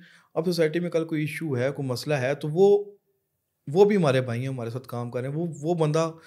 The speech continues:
क्या पता उसकी इतनी अप्रोच ना हो कि वो चीज़ वो हल कर सके, तो वो एक अच्छी कंपनी या अच्छा इदारा ही हल करवा सकता है। तो ट्रेड जो है, आप उसकी बैकग्राउंड हिस्ट्री चेक करें और ट्रेड ऑथेंटिक बंदे के साथ करें।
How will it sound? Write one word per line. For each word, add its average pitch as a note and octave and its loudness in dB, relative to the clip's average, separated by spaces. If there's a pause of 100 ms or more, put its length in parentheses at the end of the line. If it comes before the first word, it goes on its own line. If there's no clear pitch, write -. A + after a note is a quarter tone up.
(200)
क्या D#3 6
पता D3+ 2
उसकी D3+ -2
इतनी D3+ -6
अप्रोच D3 -2
ना F#3 -4
हो E3+ -4
कि D#3+ -4
वो C3+ -2
चीज़ B2 -4
वो A2+ -6
हल A2 -6
कर G#2+ -10
सके, G#2+ -16
तो B2+ -12
वो C3+ -4
एक B2+ -4
अच्छी A#2+ -8
कंपनी C3 -8 (320)
या D3 6
अच्छा E3 2
इदारा C#3 2
ही D#3 4
हल A2 0
करवा G#2 -8
सकता A2 -14
है। A#2+ -10
तो D#3 -2
ट्रेड F3+ 6
जो F3 2
है, C3+ -2 (640)
आप A#2 0
उसकी B2 -8
बैकग्राउंड A#2 -6
हिस्ट्री A2+ -10
चेक D#3 -6
करें F#3 -6 (200)
और D3 -2
ट्रेड F#3+ -2
ऑथेंटिक F3 0
बंदे A#2 -2
के G#2+ -12
साथ A2 -8
करें। F#2 -16